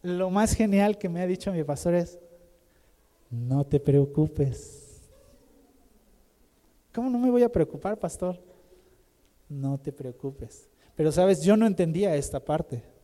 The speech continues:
¿sí? Porque quería hacer las cosas en mi fuerza, ¿sí? Y sí, sí quería,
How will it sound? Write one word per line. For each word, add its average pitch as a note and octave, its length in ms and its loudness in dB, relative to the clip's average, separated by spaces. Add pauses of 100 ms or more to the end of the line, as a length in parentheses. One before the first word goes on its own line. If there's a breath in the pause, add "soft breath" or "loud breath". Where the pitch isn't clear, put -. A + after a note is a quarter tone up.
(680 soft breath)
¿sí? D3+ 240 -8 (100)
Porque C#3+ 300 -2
quería E3 240 2
hacer F3+ 160 2
las E3+ 180 2
cosas F3 540 2
en D3+ 120 -2
mi G3 140 4
fuerza, E3 460 2 (1120 soft breath)
¿sí? D#3 300 -8
Y F#3+ 100 4
sí, C4 300 6
sí - 160 0
quería, A3+ 480 2